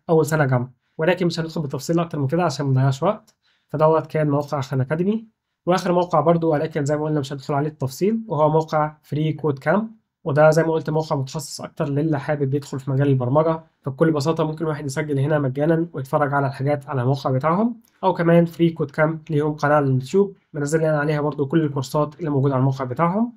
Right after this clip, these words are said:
ولو دخلتوا على القناة بتاعتهم هتلاقوا فيه بلاي ليستس كتيرة جدًا موجودة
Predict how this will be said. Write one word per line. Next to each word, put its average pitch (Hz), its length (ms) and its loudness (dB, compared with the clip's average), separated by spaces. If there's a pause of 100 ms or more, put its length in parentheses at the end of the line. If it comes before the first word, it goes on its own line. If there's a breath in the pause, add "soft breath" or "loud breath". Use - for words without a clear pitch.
(360)
ولو 175 140 6
دخلتوا 165 320 0
على 139 40 -2
القناة 160 200 0
بتاعتهم 165 340 -2
هتلاقوا 143 260 -2
فيه 151 200 -8
بلاي 160 220 0
ليستس 156 380 -2
كتيرة - 280 -6
جدًا 151 260 0
موجودة 165 560 0